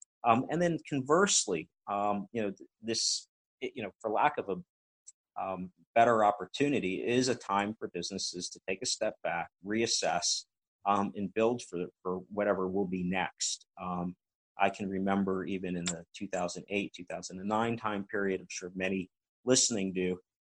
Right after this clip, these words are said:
um, you know, with, during the mortgage crisis, there was a lot of uncertainty about what would happen.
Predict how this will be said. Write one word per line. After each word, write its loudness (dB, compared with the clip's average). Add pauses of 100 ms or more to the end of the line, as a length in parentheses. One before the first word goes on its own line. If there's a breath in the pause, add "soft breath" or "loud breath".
(160)
um, 0
you -14
know, -6
with, -12
during -2
the -6
mortgage -2
crisis, 0
there 0
was 2
a 2
lot 4
of -2
uncertainty 0
about -6
what -4
would -12
happen. 2